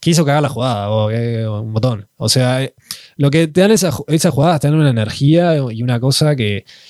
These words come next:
el equipo siempre, siempre mejora después de una jugada así,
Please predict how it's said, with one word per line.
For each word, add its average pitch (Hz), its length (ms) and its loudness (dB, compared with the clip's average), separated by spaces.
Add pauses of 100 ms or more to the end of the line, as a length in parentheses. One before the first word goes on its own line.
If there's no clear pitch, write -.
(100)
el 107 160 2
equipo 117 320 2
siempre, 113 600 0
siempre 123 280 0
mejora 120 380 0
después 113 200 0
de 117 40 2
una 113 120 0
jugada 110 280 -2
así, 120 360 -2